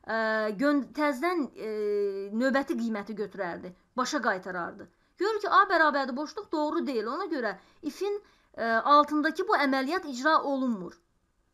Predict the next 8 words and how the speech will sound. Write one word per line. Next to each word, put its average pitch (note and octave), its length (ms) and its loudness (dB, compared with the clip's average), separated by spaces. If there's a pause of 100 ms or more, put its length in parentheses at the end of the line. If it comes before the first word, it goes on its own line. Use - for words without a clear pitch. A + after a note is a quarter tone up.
(180)
If-dən G4+ 540 -4
həmən F4 340 2
sonraki B3+ 520 0
dövrün C#4+ 360 0
addımına A3+ 440 0
keçir. F#3+ 300 -8
Print G4 460 -8
i, G#3 220 -6